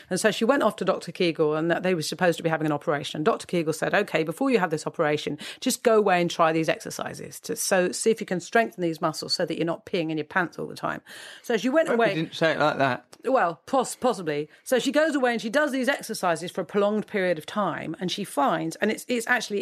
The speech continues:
Speaker 1: in the, this is in the medical records, that she was having sex at that time with her not very happy husband, presumably once a year, and had
Speaker 2: Yeah.
Speaker 1: never had any kind of positive experience.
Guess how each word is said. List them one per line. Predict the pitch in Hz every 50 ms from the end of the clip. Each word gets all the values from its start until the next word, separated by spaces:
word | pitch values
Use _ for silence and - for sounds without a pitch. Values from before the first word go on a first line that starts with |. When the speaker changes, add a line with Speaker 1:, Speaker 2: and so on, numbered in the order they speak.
| - -
Speaker 1:
in | 240 240 240 233 214
the, | 196 202
this | - 220 214 -
is | 220 185
in | 226 220 202
the | 190
medical | 190 185 175 170 - 175 165
records, | 170 185 185 - - 147 139 135
that | - -
she | - - 202
was | 185 196 185
having | - 196 180 180 175
sex | 170 - 196 165 -
at | - -
that | - 156 151
time | - 180 165 156 160 170
with | 180 165
her | 165 175 165
not | 170 170 170
very | 165 170 165 165
happy | 165 156 - 170
husband, | 160 160 170 156 - - 147 143
presumably | 135 160 151 160 170 160 151 143 160
once | 151 170 170 151 123 -
a | 160
year, | 170 165 175 - - - - 185 - - - - 107
and | - 185 190
had | 180 -
Speaker 2:
Yeah. | -
Speaker 1:
never | 202 190 185 180 160
had | 180 180 175
any | 170 170 165
kind | 156 - 180 170 160 165
of | 160
positive | - 196 180 156 170 156 165
experience. | 156 185 - - - 185 175 165 156 - - - - -